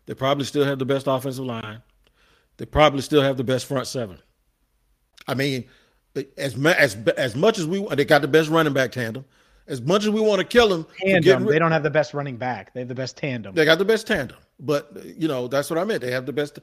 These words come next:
Speaker 1: they have the best two guys in the divi-, who's better in that division, by the way?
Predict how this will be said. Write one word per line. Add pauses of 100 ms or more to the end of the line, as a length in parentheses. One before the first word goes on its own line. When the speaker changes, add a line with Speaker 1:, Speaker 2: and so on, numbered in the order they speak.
(220)
Speaker 1:
they
have
the
best
two
guys (440)
in
the
divi-,
who's
better
in
that
division,
by
the
way?